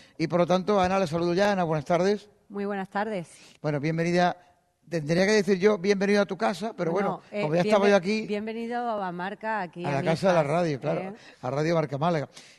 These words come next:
Speaker 1: Bueno, yo, como siempre digo, ¿no? Eh, ha sido un verano tremendamente impresionante a todos los niveles, en todo el tema turístico, en restauración.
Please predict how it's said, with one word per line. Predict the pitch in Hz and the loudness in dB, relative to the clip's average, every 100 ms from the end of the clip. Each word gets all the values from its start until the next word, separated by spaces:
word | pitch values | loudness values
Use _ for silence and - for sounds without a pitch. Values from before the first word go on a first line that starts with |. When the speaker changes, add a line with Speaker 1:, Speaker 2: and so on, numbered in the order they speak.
| _ | _
Speaker 1:
Bueno, | 190 - | 0 0
yo, | 156 196 233 240 202 160 139 | 2 4 6 6 4 0 -2
como | 143 135 | -4 -2
siempre | 175 185 | 0 0
digo, | 208 233 190 | -2 -2 -2
¿no? | 214 - _ _ - | -6 -14 _ _ -8
Eh, | 139 143 | -6 -4
ha | 135 | -6
sido | 202 | -6
un | 190 | -2
verano | 196 196 185 180 170 | -2 0 0 0 -2
tremendamente | 165 170 180 180 165 | -2 -2 0 -2 -4
impresionante | 165 160 143 156 170 160 - _ _ _ | -4 -4 -4 -4 -4 -6 -8 _ _ _
a | 131 139 | -12 -4
todos | 165 | -2
los | 160 | -2
niveles, | 143 143 160 214 233 _ _ | -2 -4 -4 -4 -8 _ _
en | 131 | -10
todo | 131 151 | -2 -2
el | |
tema | 147 151 | 0 -2
turístico, | 151 156 165 175 156 175 175 175 - _ _ | -2 -4 -4 -6 -2 0 0 -4 -20 _ _
en | 123 139 | -8 -6
restauración. | 139 - 127 123 151 160 175 185 | -6 -4 -4 -4 0 0 0 -2